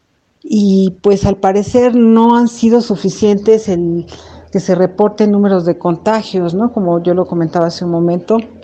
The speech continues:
tanto en Tokio a nivel de país como ya en la Villa Olímpica y que incluso atletas ya estén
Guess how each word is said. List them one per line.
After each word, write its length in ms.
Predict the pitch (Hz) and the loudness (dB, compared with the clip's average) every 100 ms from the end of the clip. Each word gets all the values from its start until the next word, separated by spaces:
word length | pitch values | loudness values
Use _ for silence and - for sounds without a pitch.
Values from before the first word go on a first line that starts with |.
| - - - | -20 -16 -4
tanto 480 | 185 175 165 - 170 | -2 -2 -4 -2 -2
en 120 | 170 | 0
Tokio 380 | 208 202 226 254 | -2 0 2 2
a 100 | 233 | 2
nivel 480 | 170 170 175 180 - - - - - - | 0 2 2 2 -6 -20 -20 -20 -20 -10
de 120 | - 175 | -4 -2
país 420 | 180 175 196 196 | 0 0 0 -2
como 300 | 190 175 170 | -4 0 0
ya 300 | 170 190 - | 0 0 -2
en 160 | 170 165 | -4 -2
la 300 | 156 151 - | 0 -2 -4
Villa 300 | 180 170 170 | -4 0 0
Olímpica 680 | 175 180 170 170 - 190 196 | 0 -2 -4 -6 -2 -2 -2
y 100 | 170 | -6
que 220 | - 165 | -6 0
incluso 480 | 151 147 190 170 - | 0 0 -2 -2 -2
atletas 500 | 170 - 170 165 160 | -4 -2 -4 -2 -4
ya 100 | 156 | -4
estén 440 | 151 - 156 147 | -6 -4 -4 -6